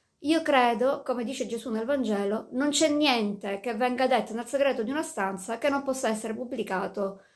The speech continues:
eh, proclamato sui tetti. Perfetto, io me ne vado con questa convinzione e con questa convinzione resto. Resta comunque il fatto che io dormo in questa situazione,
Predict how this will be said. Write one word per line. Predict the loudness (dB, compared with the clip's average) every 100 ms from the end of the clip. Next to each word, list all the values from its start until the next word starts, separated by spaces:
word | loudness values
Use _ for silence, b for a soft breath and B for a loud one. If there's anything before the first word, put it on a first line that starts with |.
| b b _ _ -20 -4
eh, | 0 2 2 0 -4 -8 -12 -16 _ _ _ _ _
proclamato | 6 8 8 6 4 0 -2 -6 -8 _
sui | _ -8 -6
tetti. | -4 -6 -8 _ -6 -6 -8 _ _ _ _ _ -6
Perfetto, | -6 0 0 0 -4 -2
io | 0 2
me | 4
ne | 4
vado | 4 2
con | 0
questa | -4 -4 -4
convinzione | 0 0 0 -2 -2 -2 -4 -4
e | 2
con | 2 4
questa | 2 0
convinzione | -2 -2 -2 -2 -2 -2
resto. | -2 -4 -6 -10 -12 B B B
Resta | 4 6 6 0
comunque | 2 2 0
il | -2
fatto | -4 -4 -4 -8 -8 -8 -12 -4
che | 0
io | 4 4 2 4
dormo | 8 8 8 0 -2 -4
in | -8
questa | -6 -4 -4
situazione, | -8 -8 -10 -8 -4 -2 0 -2